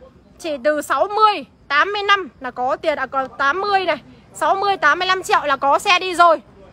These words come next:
Chào bác Phê, Phê Nguyên này. Cảm ơn khách hàng đã quan tâm buổi báo giá ngày hôm nay của em.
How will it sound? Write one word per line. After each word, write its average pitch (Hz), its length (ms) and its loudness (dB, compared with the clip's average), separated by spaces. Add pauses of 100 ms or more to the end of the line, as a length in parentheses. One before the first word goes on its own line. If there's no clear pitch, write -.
(1500)
Chào 330 180 4
bác 415 280 2
Phê, 370 420 4 (320)
Phê 370 220 0
Nguyên 359 300 -2
này. 262 100 -4 (560)
Cảm 339 180 2
ơn 427 100 4
khách 494 140 -2
hàng 349 160 0
đã 330 80 0
quan 381 220 0
tâm 370 180 0
buổi 320 140 2
báo 285 180 2
giá 311 180 2
ngày 392 100 -2
hôm 359 120 0
nay 349 140 -2
của 285 80 -2
em. 330 260 0